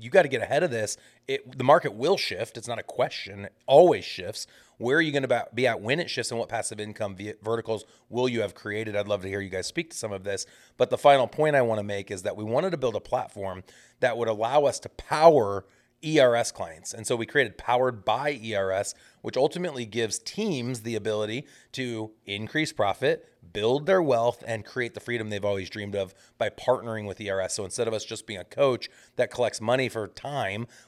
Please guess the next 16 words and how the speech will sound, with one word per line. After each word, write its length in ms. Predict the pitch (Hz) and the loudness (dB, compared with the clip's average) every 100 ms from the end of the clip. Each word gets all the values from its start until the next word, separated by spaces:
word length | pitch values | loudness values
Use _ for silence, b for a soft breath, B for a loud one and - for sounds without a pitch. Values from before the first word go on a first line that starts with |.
| - | -6
we 120 | 135 | -4
get 140 | 135 | -2
to 100 | 135 | -2
actually 260 | 117 - 113 | -4 -4 -8
partner 540 | - 143 160 123 117 | -2 0 0 0 -4
with 340 | 104 101 - - b b - | 0 0 -2 -6 b b -4
the 180 | 110 104 | 0 0
companies 500 | 135 120 113 107 95 | 0 -2 -4 -6 -6
that 160 | 107 | -8
choose 200 | - 120 98 | -6 -8 -8
to 60 | |
do 140 | 98 98 | -12 -8
coaching 360 | 104 95 90 | -8 -8 -6
with 220 | 131 208 | -2 4
us, 220 | 156 139 117 | 6 6 2
and 160 | 98 | -10